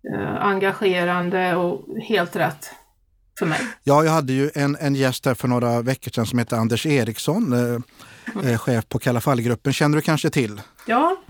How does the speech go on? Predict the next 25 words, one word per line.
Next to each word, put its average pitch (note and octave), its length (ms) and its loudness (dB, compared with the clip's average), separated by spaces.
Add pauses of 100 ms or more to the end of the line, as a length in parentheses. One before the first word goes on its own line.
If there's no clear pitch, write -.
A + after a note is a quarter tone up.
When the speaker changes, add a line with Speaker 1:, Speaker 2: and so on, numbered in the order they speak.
(260)
Speaker 1:
det D4 80 -8
känner C4+ 280 0
jag B3 140 0
till. D#3 220 -6 (200)
Mm. A#3+ 340 0
Speaker 2:
Så - 160 -6
han C3+ 200 2
var D3 120 2
med C3+ 220 2
här B2 200 0
för B2+ 100 -4
några B2 220 0
veckor B2 300 -2
sedan A#2 300 0
och B2+ 220 -4
han C#3 140 2
har C#3+ 80 2
också D3 320 -2
gått, B2 360 -2
eh, A#2+ 80 2 (300)
då, A2+ 400 -2 (180)
ja, G#2+ 80 -2
självklart B2 600 0
på - 80 -8
Polishögskolan A2 1000 -2